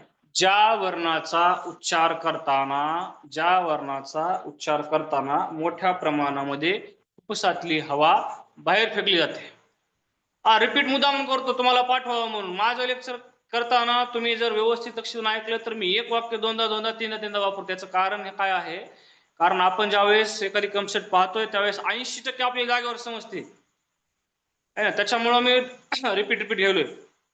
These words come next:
बघा, ह महाप्राण आहे, ह महाप्राण आहे, याचा उच्चार करताना फुफ्फुसातली हवा जोरात बाहेर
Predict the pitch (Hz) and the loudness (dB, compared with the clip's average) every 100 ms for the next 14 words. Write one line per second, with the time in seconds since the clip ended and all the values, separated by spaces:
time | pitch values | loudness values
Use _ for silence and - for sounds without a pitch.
0 | _ _ _ - 196 160 - - - _ | _ _ _ -4 0 0 -2 -10 -18 _
1 | 214 247 233 233 233 240 240 226 233 - | 2 2 6 6 6 4 2 0 -4 -12
2 | - _ _ _ _ _ _ 202 226 220 | -20 _ _ _ _ _ _ 0 6 6
3 | 226 233 226 214 220 - - _ _ _ | 6 6 4 2 -2 -8 -18 _ _ _
4 | 185 196 226 226 262 247 233 233 233 226 | -4 2 4 4 2 2 4 2 2 0
5 | 226 233 240 240 226 233 233 208 247 247 | -4 -2 0 2 4 6 6 4 4 4
6 | 226 | 0